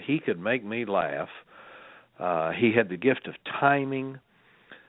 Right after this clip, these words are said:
Uh, he was just so much fun, such a wonderful guy. Uh, we were out. He showed me some of the greatest barbecue places in Dallas that no one would ever find. They were so obscure. Talked about life issues. He was truly my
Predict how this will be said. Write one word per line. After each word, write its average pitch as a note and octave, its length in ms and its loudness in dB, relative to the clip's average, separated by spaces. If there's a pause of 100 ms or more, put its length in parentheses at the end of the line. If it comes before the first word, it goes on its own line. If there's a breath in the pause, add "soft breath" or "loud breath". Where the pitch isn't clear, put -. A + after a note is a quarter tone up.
(220 soft breath)
Uh, F2 480 0
he C#3+ 140 4
was G2 240 -2
just G#2+ 140 -2 (100)
so D3 100 6
much F#2+ 200 -2 (100)
fun, F#2 260 -4
such B2+ 200 0
a F#2+ 40 -4
wonderful G2 540 2
guy. C2+ 400 -10 (580 soft breath)
Uh, F2 220 -4
we B2 240 2
were F#2+ 240 2
out. G#2+ 300 8
He A#2 160 -2 (100)
showed A2 220 0
me G#2 120 -4 (100)
some G#2 120 -2
of F2+ 80 -8
the E2 60 -6
greatest F2+ 440 -2
barbecue G2 480 4
places F#2+ 540 0
in D#2+ 140 -8
Dallas G2 400 4 (100)
that - 100 -4
no G2+ 180 2
one F#2 260 0
would E2+ 200 -4
ever B2 320 4
find. C#2+ 400 -4
They D#2+ 100 -8
were C#2+ 220 -8
so G2+ 160 -4
obscure. F2 680 -2 (520 loud breath)
Talked C#3+ 300 4
about G2 300 -2
life F2+ 380 0
issues. E2+ 460 -10 (100)
He C#3 160 -4
was E2 200 -8 (180)
truly E2+ 460 -6
my A2 360 2